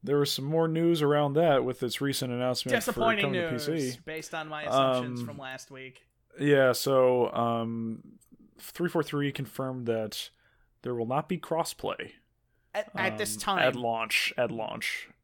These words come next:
Speaker 1: Um,
Speaker 2: And that it will not be part of the Play Anywhere initiative. So my theory
Speaker 1: Yes.
Speaker 2: of getting it for free is out the window. Uh, apparently, that is not sitting well with some Halo fans on P C.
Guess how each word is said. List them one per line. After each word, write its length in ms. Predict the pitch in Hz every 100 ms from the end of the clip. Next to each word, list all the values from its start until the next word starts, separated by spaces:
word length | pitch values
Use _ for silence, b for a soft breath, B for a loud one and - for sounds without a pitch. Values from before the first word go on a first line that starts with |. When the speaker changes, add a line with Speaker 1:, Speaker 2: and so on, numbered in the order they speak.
| -
Speaker 1:
Um, 560 | 120 113 110 113 113 - 175
Speaker 2:
And 260 | 185 185
that 180 | 170 165
it 100 | 170
will 100 | 165
not 260 | 165 165 -
be 100 | 175
part 300 | - 170 160
of 80 | 151
the 140 | 160
Play 340 | - 190 175 -
Anywhere 480 | 165 160 156 147
initiative. 600 | 139 135 - 156 123 117 -
So 180 | 160
my 180 | 160 165
theory 580 | 143 117 180 170 160 151
Speaker 1:
Yes. 100 | 151
Speaker 2:
of 500 | 151 147 143 131 - - _ _ _ _ _ _ _ _ _ _ _
getting 240 | 165 170
it 100 | 165
for 120 | -
free 520 | 151 180 180 175 160 160
is 240 | 160 156 -
out 260 | 196 214 208
the 80 |
window. 520 | 165 156 156 151 147 143 _ _ _ _ _ _
Uh, 200 | 147 156 160
apparently, 760 | 180 202 240 233 220 190 156 170
that 140 | 180
is 160 | 156 160
not 240 | 170 -
sitting 320 | - 160 156
well 400 | 156 147 139 131 _
with 300 | 143 135 -
some 300 | - 160 151
Halo 280 | 151 147 143
fans 300 | 147 139 139
on 100 | 135
P 140 | 139
C. 220 | 131 120